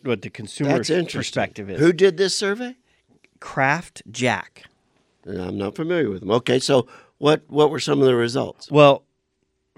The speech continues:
Speaker 1: most physically demanding, according to contractors, the number one trade was roofing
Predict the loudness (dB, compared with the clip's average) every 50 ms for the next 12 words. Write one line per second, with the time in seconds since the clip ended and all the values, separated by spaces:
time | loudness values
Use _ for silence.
0 | -20 -20 _ _ _ _ _ _ _ _ _ _ -2 2 4 4 4 2 2 0
1 | 0 0 0 0 -2 -4 -2 -2 -2 -2 -2 -2 -2 -2 -4 -4 -6 -8 -8 -6
2 | -6 -6 -6 -8 -6 -6 -6 -4 -6 -6 -8 -8 -8 -8 -10 -12 -14 -10 -8 -6
3 | -4 -2 -2 -2 0 0 0 0 0 -2 -4 -4 -6 -6 -6 -4 -4 -4 -4 -2
4 | -2 0 0 -2 -2 -4 -12 -20